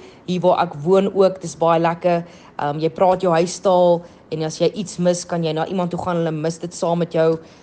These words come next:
Jy weet, en jy kan staaltjies uitdeel en daar's nou Suid-Afrikaners wat huis toe gegaan het vir die vakansie en dan sal hulle jou bel en sê, "Kort jy iets van die huis af?"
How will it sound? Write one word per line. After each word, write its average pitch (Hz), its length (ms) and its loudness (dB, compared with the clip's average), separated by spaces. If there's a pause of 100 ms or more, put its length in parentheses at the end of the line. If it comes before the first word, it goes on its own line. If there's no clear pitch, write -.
(140)
Jy - 60 -14
weet, 160 180 -6
en 165 80 -4
jy 156 60 -4
kan 156 340 -6
staaltjies 175 580 0
uitdeel 165 560 0
en 151 140 -6
daar's 139 200 -4
nou 160 80 -6
Suid-Afrikaners 170 680 -6
wat 196 100 -4
huis 156 240 -6
toe 175 100 -8
gegaan 170 260 -6
het 165 120 -6
vir 175 80 -12
die 175 80 -8
vakansie 160 760 -6
en 139 80 -8
dan 110 140 -8 (280)
sal 202 160 -6
hulle 214 140 2
jou 190 40 -4
bel 185 200 4
en 202 60 -2
sê, 196 200 -4
"Kort 196 220 -2
jy 202 80 0
iets - 160 -12
van 208 100 -4
die 190 80 -2
huis 175 280 -2
af?" 170 220 -2